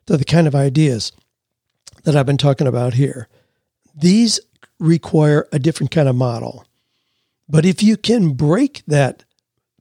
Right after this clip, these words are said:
fixed traditional mentality, then the sky is the limit and where you can go. It, and it also can provide you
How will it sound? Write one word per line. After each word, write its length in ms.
fixed 380
traditional 680
mentality, 680
then 140
the 120
sky 380
is 160
the 80
limit 420
and 160
where 120
you 100
can 180
go. 420
It, 260
and 160
it 140
also 680
can 140
provide 480
you 160